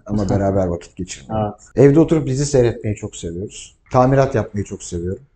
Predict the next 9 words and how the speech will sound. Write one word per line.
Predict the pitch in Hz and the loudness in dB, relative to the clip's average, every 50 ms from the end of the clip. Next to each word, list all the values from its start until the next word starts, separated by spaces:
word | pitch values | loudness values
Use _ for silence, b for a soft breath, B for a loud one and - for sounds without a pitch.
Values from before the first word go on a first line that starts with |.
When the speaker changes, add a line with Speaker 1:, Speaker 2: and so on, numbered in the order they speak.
| _ _ _ _ _ _ _ - | _ _ _ _ _ _ _ -8
Speaker 1:
Tipik | - 147 - 139 - - | -6 -4 -4 -4 -4 0
bir | 139 123 | 0 2
aile | 117 107 107 104 104 92 | 2 2 2 2 0 -2
babası. | 90 85 - - - - 160 | -2 -2 0 2 4 4 4
Speaker 2:
<laughs> | - - 170 151 - - 151 - 262 208 151 - 120 - 143 127 - 101 - - - - - _ _ | 6 6 4 4 4 4 4 4 4 4 2 0 -2 -4 -4 -4 -4 -6 -8 -10 -18 -20 -20 _ _
Kayıtın | - 131 131 127 139 143 | 0 2 2 4 2 2
sonlarına | 131 - 143 127 131 135 135 127 | 0 2 2 2 4 4 4 6
doğru | 131 127 127 127 | 6 6 6 6
yaklaşıyoruz. | 123 120 - 139 127 - - 139 131 - - - - | 4 2 0 -2 -4 0 2 2 0 0 -2 -8 -14